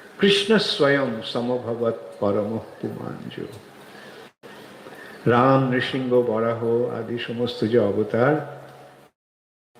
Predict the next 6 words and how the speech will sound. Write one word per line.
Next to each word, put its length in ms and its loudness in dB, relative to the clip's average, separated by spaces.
সেই 160 -2
গোবিন্দ 760 -2
আদি 220 -8
পুরুষ 260 -4
বা 80 -8
শ্রীকৃষ্ণের 1160 -2